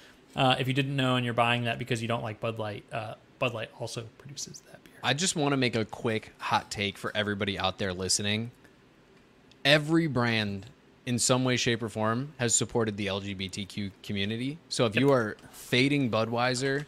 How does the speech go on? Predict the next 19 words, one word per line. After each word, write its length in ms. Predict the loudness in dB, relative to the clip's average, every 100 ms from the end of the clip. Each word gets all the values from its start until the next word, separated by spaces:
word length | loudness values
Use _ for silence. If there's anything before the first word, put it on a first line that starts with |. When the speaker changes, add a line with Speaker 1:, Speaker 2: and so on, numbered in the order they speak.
| -10 -16 -4
Speaker 2:
because 360 | -2 0 0
of 160 | -2 -2
that 340 | 0 0 -2 -6 -4
and 120 | -2
drinking 380 | 0 0 0 -2
a 20 |
different 400 | -2 -2 -4 -2
brand, 380 | 0 0 -2 -4 -12 -20 0
you're 140 | 2
probably 420 | 2 4 4 4 2
supporting 560 | 0 -2 -2 0 -2
the 60 | -2
same 260 | 0 -2
community 540 | -4 -6 -4 -2 -4 -4
anyway. 460 | -4 -2 0 0 -2
So 460 | 0 2 2 -2 -8 -20 -20 -20
thanks, 600 | -4 0 0 0 -2 -2 -6
I 120 | -8
guess. 500 | -4 -4 -4 -6 -8